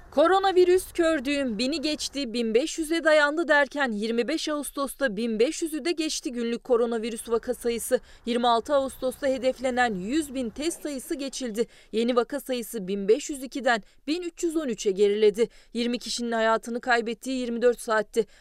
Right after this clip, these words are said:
Ağır hasta sayısı otuz kişi birden arttı. Ancak bu düşüş tehlikenin nedenli korkutucu olduğu gerçeğini değiştirmiyor. Kapanan yoğun bakım servisleri yeniden açıldı. Uzmanlara göre göründüğünden çok daha fazla vaka var.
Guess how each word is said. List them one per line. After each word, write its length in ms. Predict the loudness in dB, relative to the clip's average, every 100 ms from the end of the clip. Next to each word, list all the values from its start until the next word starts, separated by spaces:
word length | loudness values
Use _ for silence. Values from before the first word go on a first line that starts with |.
| 0
Ağır 240 | 4 4
hasta 360 | 2 -4 -6 -8
sayısı 400 | -6 -6 -4 -4 -4
otuz 340 | -4 -4 -4
kişi 300 | -6 -4 -4
birden 320 | -4 0 0
arttı. 380 | 0 -4 0 -2 -2 -16 -2
Ancak 460 | 0 4 4 2
bu 140 | -2 -8
düşüş 340 | -8 -8 -8
tehlikenin 680 | 0 0 0 -4 -2 -2 0
nedenli 440 | 0 2 2 0
korkutucu 640 | -4 -4 -4 -6 -12 -6 -4
olduğu 340 | -4 -4 -2
gerçeğini 540 | 2 2 2 -6 -6 -6
değiştirmiyor. 720 | -6 -6 -4 -4 0 2 2 -2 -20
Kapanan 480 | -6 -4 0 0 0
yoğun 300 | 2 2 2
bakım 240 | -2 -6 -8
servisleri 640 | -2 0 -2 -6 -6 -2
yeniden 380 | -2 -2 -2 -2
açıldı. 460 | -4 -2 2 2 0 -8
Uzmanlara 560 | -4 -2 2 2 4 2
göre 260 | 4 4 4
göründüğünden 760 | 4 2 0 -4 -4 -4 -4
çok 320 | -4 -10 -2
daha 180 | -2 -2
fazla 420 | -2 -2 2 2
vaka 300 | 2 -2 2
var. 160 | 2